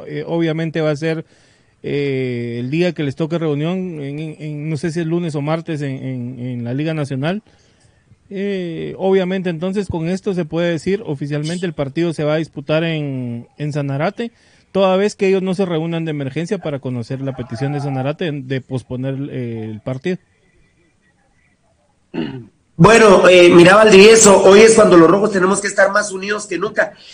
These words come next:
Speaker 2: Ha-, haceme favor, Eddie, vía WhatsApp, pregúntale,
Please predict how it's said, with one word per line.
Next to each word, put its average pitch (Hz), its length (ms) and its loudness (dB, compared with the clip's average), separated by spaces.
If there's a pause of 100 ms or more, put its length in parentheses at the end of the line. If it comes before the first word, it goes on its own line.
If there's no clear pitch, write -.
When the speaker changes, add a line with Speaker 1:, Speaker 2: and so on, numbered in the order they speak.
(200)
Speaker 2:
Ha-, 180 300 -2
haceme 233 300 2
favor, 226 320 2
Eddie, 240 500 -2
vía 202 260 -6
WhatsApp, 226 480 -4
pregúntale, 208 800 -4